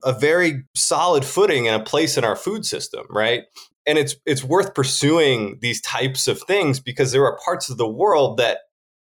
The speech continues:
you cannot have a greenhouse that is going to be viable for some of these crops.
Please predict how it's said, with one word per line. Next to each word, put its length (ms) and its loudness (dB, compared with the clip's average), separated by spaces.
you 180 -2
cannot 400 -2
have 220 -2
a 60 -2
greenhouse 640 -4
that 140 -2
is 100 -4
going 320 0
to 100 -10
be 140 -10
viable 540 0
for 120 -6
some 200 -6
of 80 -6
these 160 -12
crops. 360 -10